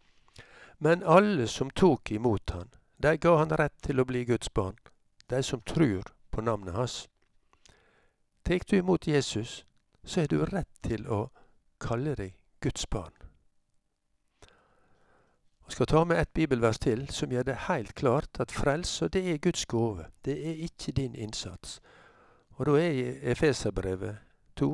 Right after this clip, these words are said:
og kapittel åtte og vers åtte. «For av nåde er det frelste ved tru.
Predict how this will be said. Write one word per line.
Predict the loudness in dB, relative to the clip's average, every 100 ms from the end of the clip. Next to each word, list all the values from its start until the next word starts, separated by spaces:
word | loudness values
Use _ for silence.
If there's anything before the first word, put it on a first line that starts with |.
| 0
og | 0
kapittel | -2 -2 -2 -4 -6 -2
åtte | -2 -2 _ -18 -18 -20 _ _
og | 2 4
vers | 4 2
åtte. | -2 -4 -12 -12 -20 -14 0
«For | 6
av | 6 8
nåde | 8 8 6 4 2 0 -8 -8
er | -2
det | 0
frelste | 2 0 0 -4 -4 -2
ved | -4
tru. | -4 -8